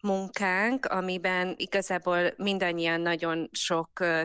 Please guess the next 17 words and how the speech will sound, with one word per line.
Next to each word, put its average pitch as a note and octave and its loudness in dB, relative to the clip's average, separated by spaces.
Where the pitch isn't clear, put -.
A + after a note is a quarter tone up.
területet E3 -2
felvállaltunk, E3+ 0
és E3+ -4
ugye D#3+ 0
ez D#3+ -2
egy E3 -2
pici - -4
produkció, E3 -2
független E3+ -2
produkció, - -2
stb., E3 -2
stb., G#3 -2
ezt E3 0
nem E3+ -4
is D#3+ -2
kell D3 -4
ecsetelnem, A3 0